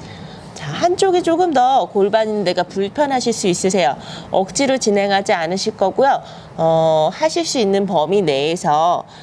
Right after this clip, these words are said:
한 팔십 퍼센트만 노력을 해본다라고 생각을 하시면서 그 범위를 조금씩 조금씩 좁혀갈 수 있도록 하실게요. 자, 세 카운트만 유지하실 거예요. 셋,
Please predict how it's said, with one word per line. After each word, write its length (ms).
한 200
팔십 340
퍼센트만 640
노력을 360
해본다라고 960
생각을 460
하시면서 680
그 560
범위를 460
조금씩 480
조금씩 440
좁혀갈 500
수 140
있도록 400
하실게요. 680
자, 460
세 160
카운트만 640
유지하실 480
거예요. 440
셋, 920